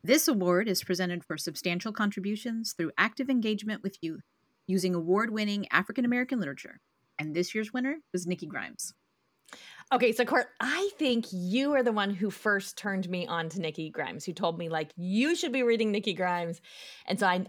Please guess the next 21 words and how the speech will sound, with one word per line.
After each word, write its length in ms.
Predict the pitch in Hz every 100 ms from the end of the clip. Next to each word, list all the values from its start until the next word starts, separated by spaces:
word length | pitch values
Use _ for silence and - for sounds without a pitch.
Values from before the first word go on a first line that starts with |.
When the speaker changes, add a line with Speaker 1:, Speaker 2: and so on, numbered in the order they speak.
| -
Speaker 2:
I 100 | 214
knew 340 | 220 226 247 214
as 120 | 190
soon 140 | 220
as 120 | 202 -
they, 280 | 180 180 -
they 160 | 175 165
said 180 | 180
her 60 | 170
name 260 | 175 165 160
that 80 |
you 160 | 180 175
had 280 | 160 156 156
to 80 | 160
have 140 | 160
been 200 | 156 160
just 240 | 160 -
delighted 600 | 165 156 156 147 151 - -
about 200 | - 180
this 140 |
one. 100 | 175